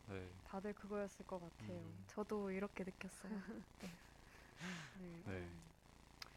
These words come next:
Speaker 2: 원래 어떤 사람의 부재가 크게 느껴지는 만큼 그 사람을 사랑하는 거라고 하죠.
Speaker 1: 음.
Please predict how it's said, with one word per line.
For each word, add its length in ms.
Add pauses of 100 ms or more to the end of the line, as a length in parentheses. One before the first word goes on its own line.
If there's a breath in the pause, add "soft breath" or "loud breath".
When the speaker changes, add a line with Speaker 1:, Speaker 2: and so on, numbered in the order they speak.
(240 loud breath)
Speaker 2:
원래 360
어떤 640
사람의 560 (100)
부재가 680
크게 300
느껴지는 560
만큼 840
그 140
사람을 720
사랑하는 560
거라고 360
하죠. 520
Speaker 1:
음. 460